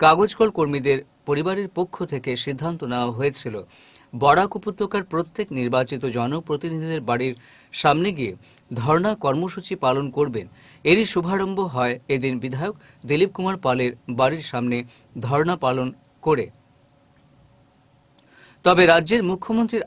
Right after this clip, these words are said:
আশ্বাস পেয়ে আপাতত ধর্ণা স্থগিত করে বাড়ি ফিরেন প্রত্যেকে। তারা বলেন, বাড়ি ফিরলেও আন্দোলন এখনো শেষ হয়নি। যদি সরকার তার দায়িত্ব পালন থেকে ব্যর্থ হন, তবে এভাবেই আন্দোলন চালিয়ে যাবেন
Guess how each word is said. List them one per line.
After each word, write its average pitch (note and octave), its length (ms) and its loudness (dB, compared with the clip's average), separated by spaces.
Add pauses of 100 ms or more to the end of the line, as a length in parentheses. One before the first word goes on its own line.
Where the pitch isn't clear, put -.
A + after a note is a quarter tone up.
আশ্বাস F#3+ 340 -4
পেয়ে A3+ 300 -2
আপাতত C#3 340 -4 (160)
ধর্ণা C3+ 280 -4 (220)
স্থগিত E3+ 360 -2 (120)
করে F3 140 0 (140)
বাড়ি C3 200 2 (200)
ফিরেন D3+ 280 -4 (320)
প্রত্যেকে। E3+ 440 -2 (540)
তারা F3 180 8
বলেন, E3 280 4 (120)
বাড়ি D3 280 6
ফিরলেও E3+ 300 -4 (180)
আন্দোলন D3 340 2 (180)
এখনো F3+ 280 -8 (120)
শেষ D#3 140 -2 (100)
হয়নি। B2 260 -2 (380)
যদি D3+ 200 0 (100)
সরকার D3 320 0 (120)
তার C3+ 140 4 (200)
দায়িত্ব C#3 260 0 (140)
পালন C#3 240 0 (100)
থেকে E3+ 240 -8
ব্যর্থ B2+ 240 -2 (140)
হন, C3+ 160 -6 (400)
তবে E3 200 6 (160)
এভাবেই D#3+ 360 -4 (340)
আন্দোলন D#3+ 440 0 (260)
চালিয়ে C#3+ 380 2
যাবেন B2 240 0